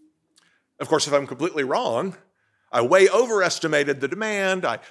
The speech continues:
I didn't properly account for what Jimmy John's would do in response, maybe I end up with a loss, okay?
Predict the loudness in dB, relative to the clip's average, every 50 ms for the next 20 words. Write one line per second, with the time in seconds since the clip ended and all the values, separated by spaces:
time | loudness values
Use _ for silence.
0 | -16 -12 -12 -12 -10 -8 -8 -8 -8 -8 -12 _ _ -2 0 0 0 0 -2 -4
1 | -4 -6 -6 -6 -6 -2 -2 -2 -2 -4 -8 -6 -4 -4 -2 -2 -2 -4 -6 -6
2 | -4 -4 -2 -2 -2 -2 -2 -4 -2 -2 -4 -6 -6 -8 -8 -8 -4 -2 -2 -2
3 | -2 -4 -4 -6 -10 -10 -8 -4 -4 -2 0 -2 -2 -4 -6 -10 -8 -8 -8 -6
4 | -6 -6 -6 -8 -8 -10 -10 -10 -10 -14 -14 -12 -10 -10 -10 -10 -12 -16 -16 -18
5 | -18 _ _ _ _ _ _ _ _ _ _ _ _ _ _ -20 -20 -16 -16 -16
6 | -16 -16 -18